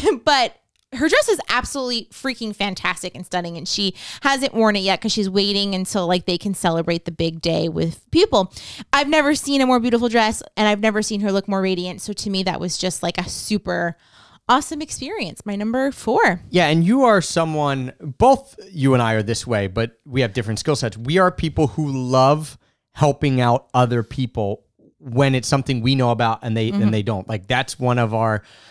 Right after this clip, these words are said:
Speaker 2: I would say, strengths, but also one of the things that gives us the most pleasure in
Speaker 1: Mm-hmm.
Speaker 2: life.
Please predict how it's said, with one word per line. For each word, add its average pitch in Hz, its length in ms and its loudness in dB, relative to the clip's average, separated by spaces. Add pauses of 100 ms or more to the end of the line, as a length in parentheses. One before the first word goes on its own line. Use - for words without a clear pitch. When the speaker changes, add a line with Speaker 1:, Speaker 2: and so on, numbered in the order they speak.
(200)
Speaker 2:
I 127 120 0
would 123 100 0
say, 131 120 0
strengths, 131 520 0
but - 180 -4
also 165 340 2
one 135 300 0
of 123 80 -2
the 113 80 -2
things 123 240 -2
that 110 140 -2
gives 117 200 0
us 113 140 -2
the 117 80 0
most 107 240 -2
pleasure 123 300 0
in 107 60 2
Speaker 1:
Mm-hmm. 104 60 2
Speaker 2:
life. 101 240 0